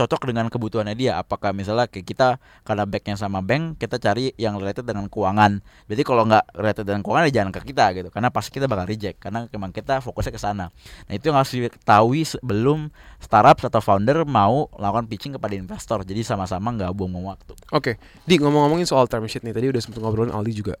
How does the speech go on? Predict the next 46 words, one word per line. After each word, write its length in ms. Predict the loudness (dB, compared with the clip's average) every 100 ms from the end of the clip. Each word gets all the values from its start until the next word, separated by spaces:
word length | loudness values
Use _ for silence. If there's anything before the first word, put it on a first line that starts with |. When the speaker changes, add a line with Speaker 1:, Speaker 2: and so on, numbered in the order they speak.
| _ _ -20 _
Speaker 2:
Eh, 320 | 2 4 4
mungkin 300 | 0 0 0
di 60 | 0
tahap 220 | 2 2
awal 180 | 4 2
ini 240 | 2 0 0
banyak 380 | 0 0 -2 -4
akhirnya 380 | -4 -2 -4
seorang 240 | -2 -2 -2
founder 320 | 0 2 2
yang, 240 | 4 2 -2
"Oke, 220 | -8 -6
nanti 160 | -4 -4
ketemu 300 | -2 -2 0
orang 300 | -2 -2 0
nih," 100 | 0
kayak, 220 | 0 4
Oh, 140 | 6 4 0 -20 -20 _ _
ketemu 240 | -4 -2
angel 220 | 0 2
investor 480 | 0 -2 -6 -6 -6
atau 100 | -6
ketemu 220 | -4 -4
orang 180 | -4 -2
random 360 | -2 -2 0 0
yang 100 | 0
kaya 280 | -2 -2 -2
di 100 | -2
pinggir 220 | -4 -4
jalan 320 | -2 -2 -2
gitu 180 | -4 -6
loh. 140 | -6 -8 -4
Nggak, 180 | -2
nggak, 120 | -2 -2
nggak 160 | -2
random 300 | 0 0 -2 -4
sih. 140 | -6
Kadang-kadang 460 | -4 -4 -2 -2 -4 -8 -20 -20
ke 120 | -8 0
event, 580 | 4 10 10 10 8 2
terus 140 | -2
Speaker 1:
Ya. 60 | -2
Speaker 2:
ada 100 | 2
orang 200 | 2 0
yang 80 | 0
kayak, 240 | 0 0